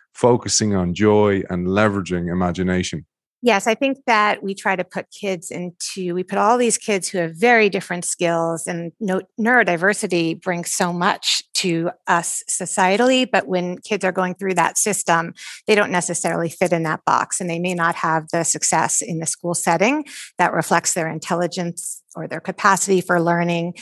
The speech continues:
Speaker 2: And we want to make sure that that does not limit them, and they don't limit themselves, and that they can think big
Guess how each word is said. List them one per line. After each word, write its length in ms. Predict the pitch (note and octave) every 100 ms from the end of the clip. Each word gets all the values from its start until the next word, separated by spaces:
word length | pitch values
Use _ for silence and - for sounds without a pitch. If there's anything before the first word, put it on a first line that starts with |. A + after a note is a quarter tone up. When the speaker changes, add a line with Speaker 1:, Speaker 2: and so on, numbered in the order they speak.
| - - - -
Speaker 2:
And 160 | F3+ F3+
we 80 |
want 180 | G#3 D4
to 80 | C#4
make 140 | F#3
sure 260 | - G3+ F#3+
that 220 | F3 E3+
that 240 | F3 F3 F#3+
does 180 | F3+
not 240 | E3+ E3 E3
limit 320 | E3 F3+ F#3
them, 160 | F#3+ F#3+
and 100 | F3
they 80 |
don't 300 | E3 E3 F3 - -
limit 300 | F3+ F#3 -
themselves, 680 | F3 E3+ F#3 F3 F#3+ G3
and 200 | - F#3+
that 140 | F3+ E3+
they 140 | F3
can 320 | F3+ F3+ F3
think 260 | F3 F#3+ - -
big 320 | E3+ G#2